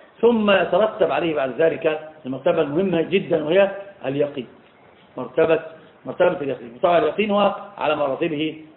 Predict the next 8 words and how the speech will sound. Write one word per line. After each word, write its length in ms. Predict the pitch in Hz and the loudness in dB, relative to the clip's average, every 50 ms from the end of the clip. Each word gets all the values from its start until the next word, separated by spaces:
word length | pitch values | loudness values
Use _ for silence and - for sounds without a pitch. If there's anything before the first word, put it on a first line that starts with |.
| - | -6
آه، 140 | - 147 147 | -2 0 0
الثلاثة. 400 | 160 - - 147 139 135 - - - - - - - - _ _ _ - | -2 -2 -2 -2 0 -2 -2 -6 -10 -18 -20 -20 -20 -20 _ _ _ 0
ف-، 320 | - 151 151 151 139 143 143 | 2 2 2 2 0 -2 -4
و-، 340 | 143 143 - 135 139 135 | -4 -6 -6 -6 -4 -2
والمرتبة 540 | 139 139 135 139 143 139 139 - - 185 175 | 0 0 0 0 -2 -6 -4 0 2 2 4
الأولى 240 | 160 - 220 226 220 | 4 4 4 4 6
هي 100 | 208 196 | 6 6
المطلوبة 520 | 190 165 156 143 - 220 202 156 156 151 | 4 2 0 -2 0 2 2 2 2 0